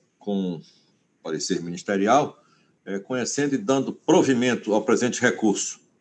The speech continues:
Em discussão, ante o silêncio, é, proclamo o resultado, a unanimidade, dar provimento ao presente recurso, nos termos do voto do relator.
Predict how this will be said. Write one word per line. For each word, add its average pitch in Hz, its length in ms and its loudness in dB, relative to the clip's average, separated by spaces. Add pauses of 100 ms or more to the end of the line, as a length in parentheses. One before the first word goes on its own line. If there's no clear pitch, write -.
(640)
Em 131 120 2
discussão, 139 640 2 (2250)
ante 104 220 -10
o - 20 -10
silêncio, 117 680 0 (480)
é, 101 560 -2 (920)
proclamo 120 380 2
o - 20 0
resultado, 110 680 2
a 131 140 4
unanimidade, 123 800 4
dar 113 440 2 (100)
provimento 135 720 4
ao 113 120 4
presente 120 380 2
recurso, 113 480 2
nos 92 160 -2
termos 117 260 4
do 107 120 4
voto 113 300 2
do 107 120 2
relator. 110 600 4